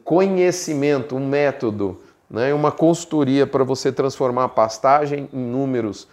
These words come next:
manejando de forma global, e Asbran, a associação que reúne oitenta por cento da cadeia de suplementação mineral do Brasil. Pessoal, é, vamos lá.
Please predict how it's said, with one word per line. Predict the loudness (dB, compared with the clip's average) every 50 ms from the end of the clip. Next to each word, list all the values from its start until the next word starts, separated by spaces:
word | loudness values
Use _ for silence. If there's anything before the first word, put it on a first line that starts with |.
| -20 _ _ _
manejando | -2 2 4 4 4 4 4 2 2 2
de | 0 -2
forma | 0 2 4 4 4 4 0 2
global, | 4 4 4 6 8 8 8 8 6 2 -2 -10 -20 _ _ _
e | 0 2
Asbran, | 4 4 4 2 0 -2 0 0 0 -2 -4 -8 -16 -20 _ _ -8 -4
a | -2 -2
associação | -2 -4 -6 -6 -2 0 -2 -2 -2 -2 -2 -2 -2 -2
que | -2 -4
reúne | -2 0 0 0 2 0 0 0 0 0
oitenta | 0 0 0 -2 -2 -4 -4 -2 -4 -4
por | -6 -6 -8 -8
cento | -8 -6 -4 -4 -4 -4 -2
da | -2 -2 0
cadeia | 2 0 2 4 2 2 2
de | 0
suplementação | -2 -8 -6 -4 -2 -2 0 -2 0 0 0 0 0 0 -2 0
mineral | 0 0 0 2 4 4 4 4
do | 2 0
Brasil. | 0 0 0 0 -2 -4 -6 -8 -8 -10 -14 -20 _ -20 -20 -20 -20 -20 -20 -20 -20 _ _ _ _
Pessoal, | 2 4 6 8 8 8 8 6 4 0 -6 -12 -18 -20 _ _ _ _ _ _ _ _ _ _ _ _ _ _ _ _ _ _ _ -20 -20 _ _ _ _ _ _ -20 _ _ _ _ _ -2 0
é, | 2 4 6 6 6 4 4 2 0 -2 -4 -8 -14 -20 _ _ _ _ _
vamos | -8 -4 0 2 2
lá. | 2 2 2 0 -4 -8 -14